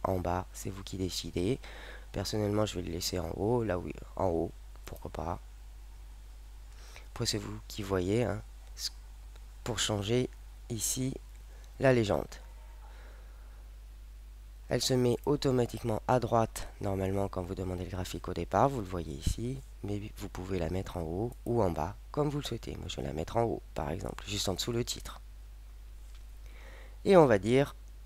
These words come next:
terminé. Voilà le graphique.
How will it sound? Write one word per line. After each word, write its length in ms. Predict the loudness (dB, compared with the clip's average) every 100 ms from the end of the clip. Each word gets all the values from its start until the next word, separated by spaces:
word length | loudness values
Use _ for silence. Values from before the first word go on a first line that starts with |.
| 10
terminé. 360 | 12 12 8 4 -4 -12 -14 -14 -14 -16 -10
Voilà 280 | 4 10 12
le 120 | 10
graphique. 500 | 8 0 -6 -10 -12